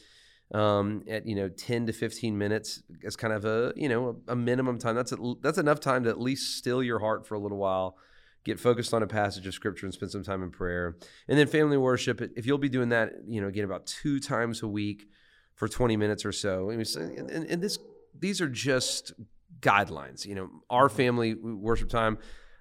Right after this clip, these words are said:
Speaker 1: is usually only about ten or maybe fifteen minutes, but we do it more frequently. We do it basically five times a week. And so it just depends on what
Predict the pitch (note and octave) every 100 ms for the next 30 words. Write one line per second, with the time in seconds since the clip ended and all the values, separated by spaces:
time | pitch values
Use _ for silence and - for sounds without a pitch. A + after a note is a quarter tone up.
0 | - C#3 D3 D#3+ D3 C3 A2+ G2+ - D#3
1 | C#3+ B2+ A#2 A2 - C#3 - D#3+ C3 A2+
2 | A2 - A#2+ B2+ A2 A#2+ G#2+ A2+ G#2+ -
3 | D#3+ - F#2 F#2 F#2 F#2 G2 F#2+ - -
4 | F3 - G#2+ - G2 F2+ F#2+ F#2 F2 -
5 | E2+ F#2 A#2 G2+ F2+ - - - - B3+
6 | G#3 F#3 E3+ D#3 C#3 B2+ A#2 B2+ B2 -